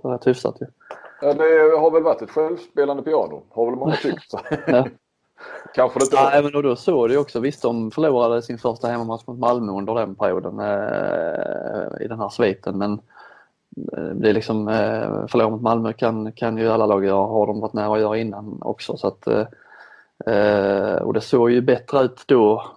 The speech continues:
Speaker 1: eh, än vad det gör nu också.
Speaker 2: Mm.
Speaker 1: Så att, eh, det hade väl, men jag tror inte att, eh, det tåget har nog gått nu.
Speaker 2: Ja.
Speaker 1: Eh, jag,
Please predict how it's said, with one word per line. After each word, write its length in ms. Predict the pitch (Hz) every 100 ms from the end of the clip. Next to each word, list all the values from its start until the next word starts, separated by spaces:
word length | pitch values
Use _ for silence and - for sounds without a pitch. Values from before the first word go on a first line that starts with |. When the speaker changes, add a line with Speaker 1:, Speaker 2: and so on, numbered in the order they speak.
| -
Speaker 1:
eh, 640 | - - - 50 50 50 -
än 140 | 110
vad 120 | 107 107
det 40 |
gör 140 | 107 117
nu 240 | 113 -
också. 240 | 110 - - _ _ _ _ _ -
Speaker 2:
Mm. 220 | 82 76
Speaker 1:
Så 100 | 117
att, 160 | 113
eh, 140 | 117 110
det 180 | 110 98
hade 260 | 98 120
väl, 220 | 120 127
men 180 | 127 131
jag 180 | 131 127
tror 340 | - 131 127
inte 240 | 135 143 113
att, 220 | 117 -
eh, 220 | 120 117
det 400 | 117 135 165 131
tåget 360 | 123 151 120 113
har 80 | 123
nog 160 | 120
gått 220 | 127 107
nu. 180 | - 107 - _ _ _ _ _ -
Speaker 2:
Ja. 260 | - 80 - - -
Speaker 1:
Eh, 840 | 110 101 - - - - 50 50
jag, 100 | -